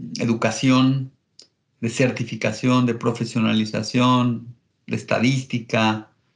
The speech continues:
y, por supuesto, de, de, también de interrelación de sus miembros, ¿no? Entonces, me parece que, que sí se requiere de profesionales que tienen que cambiar esos profesionales sus, sus capacidades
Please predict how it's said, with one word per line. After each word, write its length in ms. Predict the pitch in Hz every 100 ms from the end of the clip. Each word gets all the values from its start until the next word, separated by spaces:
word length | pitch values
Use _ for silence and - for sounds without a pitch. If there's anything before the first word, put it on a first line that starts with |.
| _ _ _ _ -
y, 100 | 117
por 200 | 117 113
supuesto, 600 | 110 113 117 113 120 107
de, 440 | 104 101 98 - -
de, 400 | 110 107 101 98
también 440 | - 107 113 110
de 100 | 107
interrelación 720 | 101 110 107 101 104 117 107
de 80 | 107
sus 180 | - 107
miembros, 420 | 104 95 92 -
¿no? 260 | 156 160 -
Entonces, 420 | 127 151 151 151
me 140 | 139 123
parece 460 | - 151 151 156
que, 420 | 139 123 113 - _ _ _ _ _ -
que 120 | 131
sí 180 | 185 185
se 160 | 185
requiere 680 | 131 123 135 131 123 113 - _ -
de 180 | 120
profesionales 1080 | 110 113 110 110 123 127 139 156 185 - - _ _ _ _
que 140 | -
tienen 420 | 113 135 143 151 139
que 160 | 131
cambiar 440 | - 110 135 220 214
esos 200 | - -
profesionales 800 | 127 127 113 127 123 123 117
sus, 420 | - 120 117 - _ _ _
sus 260 | - 127
capacidades 920 | - 113 110 - 120 143 160 170 -